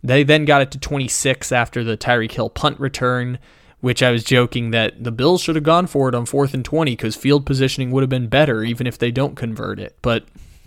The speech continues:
Buffalo ends up, Tyreek goes down the field. The Chiefs run a terrible play call at the goal line. It's twenty-six twenty-one. Could have been thirty-one twenty at that, twenty-one, thirty twenty-one at that point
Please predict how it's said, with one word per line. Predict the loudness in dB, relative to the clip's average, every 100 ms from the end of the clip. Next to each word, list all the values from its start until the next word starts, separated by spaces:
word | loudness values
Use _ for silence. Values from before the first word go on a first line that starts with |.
| -18 -16 -16 -16 -14 -2
Buffalo | 2 2 2 0 0
ends | -2 -6 -4
up, | -6 -6 -14 _ -20 _ _ _ -10
Tyreek | 0 2 2
goes | 2 0
down | 2 0
the | -2
field. | -4 -2 -2 -2
The | -2
Chiefs | -2 -2 -2
run | -2
a | -2
terrible | 0 2 2 0
play | 0 0 0
call | 2 4 2
at |
the | 0
goal | -2 2 2
line. | 2 0 0 -4 -6 -12 -20 -8
It's | -6 -6
twenty-six | 0 2 2 0 -2
twenty-one. | -4 -4 -2 -2 -2 -2 -4 -8 -12 _ 0
Could | 4
have | 4
been | 2 0
thirty-one | 0 2 0 -2
twenty | -4 -6 -4 -4
at | -8
that, | -10 -12 -8
twenty-one, | -6 -4 -6 -4
thirty | 0 2 2
twenty-one | -4 -6 -6 -6 -8
at | -6
that | -6 -8
point | -10 -12 -12